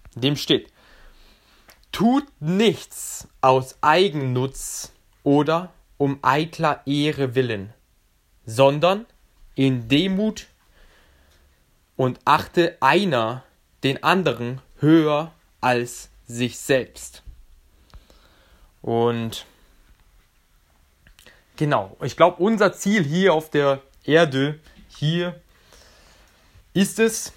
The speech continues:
immer mehr zu werden wie, oder sollte uns, sollte es auch sein, wie Jesus. Wie hat Jesus gehandelt? Hier noch drei Punkte hier,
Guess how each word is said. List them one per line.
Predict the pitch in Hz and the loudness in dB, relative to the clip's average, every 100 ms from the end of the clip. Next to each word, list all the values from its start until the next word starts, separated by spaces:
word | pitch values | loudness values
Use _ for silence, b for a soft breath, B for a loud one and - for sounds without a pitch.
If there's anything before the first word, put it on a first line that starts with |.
| _ _ - | _ _ -2
immer | 165 185 | 2 2
mehr | 160 139 143 147 - _ _ _ _ _ | 2 2 0 -2 -8 _ _ _ _ _
zu | - 160 123 | -4 -2 0
werden | 135 139 151 170 165 _ _ | -2 -2 -4 -10 -10 _ _
wie, | 120 113 143 160 170 - _ _ _ - _ _ _ _ _ | -10 -6 -4 -6 -10 -16 _ _ _ -20 _ _ _ _ _
oder | 117 107 | -8 -4
sollte | 139 208 220 | 0 2 2
uns, | 175 127 - - - | -2 -2 -8 -12 -4
sollte | 127 196 254 190 | 2 2 4 0
es | 127 | 0
auch | 104 | -4
sein, | - 101 127 151 b b b b b _ | -4 -4 -4 -10 b b b b b _
wie | 127 143 | -4 -4
Jesus. | 160 127 180 196 120 - - _ _ _ _ _ _ _ _ _ _ _ _ _ _ _ | -4 -2 -2 -2 -8 -10 -20 _ _ _ _ _ _ _ _ _ _ _ _ _ _ _
Wie | 113 113 170 | -12 -4 0
hat | 208 - | 0 0
Jesus | 131 147 185 208 | -2 -2 -2 -4
gehandelt? | - 135 151 180 202 | -4 -4 -2 -2 -2
Hier | - - 185 | -4 2 2
noch | 175 156 | 2 -2
drei | 135 - 156 | -4 -2 -2
Punkte | 185 - 170 170 - | -4 -4 -4 -4 -8
hier, | 127 131 131 147 | -8 -4 -6 -6